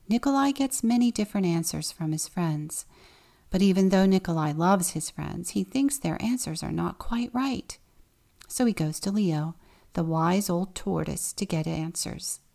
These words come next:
But what happens? Leo does not answer Nikolai. He listens, but he is silent. This happens sometimes when we ask God a question.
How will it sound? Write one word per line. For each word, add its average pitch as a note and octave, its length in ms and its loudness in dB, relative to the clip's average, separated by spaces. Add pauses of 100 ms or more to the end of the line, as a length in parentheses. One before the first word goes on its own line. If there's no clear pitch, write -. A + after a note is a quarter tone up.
(760)
But G#3+ 100 -6
what D#3+ 140 -2
happens? G3 760 -6 (1000)
Leo A3 580 2
does G3 220 -4
not G3+ 280 2
answer G#3 540 -4 (220)
Nikolai. D#3+ 600 -4 (840)
He G#3 200 0
listens, - 680 -2 (600)
but F#3 160 -2
he - 400 -2
is G#3+ 140 -2
silent. - 760 -4 (1120)
This C4+ 300 4
happens D4+ 420 2
sometimes F3 840 -2 (300)
when G#3 140 4
we G3+ 160 4
ask G3 360 -2
God F#3 320 0
a - 60 -8
question. F3 640 -6